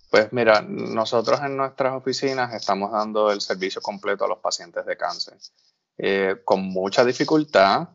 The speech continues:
porque tenemos que protegerlos a todos. Entonces, a, en una clínica donde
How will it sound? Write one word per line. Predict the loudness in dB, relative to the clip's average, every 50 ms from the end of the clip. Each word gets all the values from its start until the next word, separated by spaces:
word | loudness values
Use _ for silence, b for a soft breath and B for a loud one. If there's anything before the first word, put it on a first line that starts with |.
| _
porque | -4 -2 -2 -2 -2 -2
tenemos | -2 -2 -4 -4 -4 -4 -4 -4
que | -4 -2
protegerlos | -2 -2 -2 0 0 0 0 0 2 2
a | 2 2
todos. | 2 0 0 0 0 -2 -2 -4
Entonces, | -6 -8 -6 -6 -4 -2 -2 -2 -2
a, | -4 -6 -4 -2 -2 -2 -2 -4 -6 _ _ _ _ _ _ _ _ _
en | -8 -6 -2
una | 0 0 0 2
clínica | 2 0 0 0 -2 2 4 4 4
donde | 4 4 0 -2 -4 -2 -2 0 0 0 -2 -2 -4